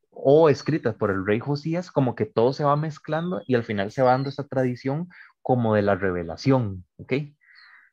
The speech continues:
Como de que se revelaron los escritos, pero en realidad, eh, los escritos son recopilaciones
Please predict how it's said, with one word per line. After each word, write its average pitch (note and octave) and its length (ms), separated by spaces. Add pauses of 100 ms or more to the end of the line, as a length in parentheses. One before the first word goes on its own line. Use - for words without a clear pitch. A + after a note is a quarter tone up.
(140)
Como G2+ 280
de G2 80
que G#2+ 140
se G#2+ 220
revelaron F#2+ 680
los C#3+ 240
escritos, - 1200
pero F#2+ 280
en F2+ 120
realidad, F2+ 560
eh, - 240
los F#2 260
escritos G2 400
son A#2+ 160
recopilaciones C3+ 840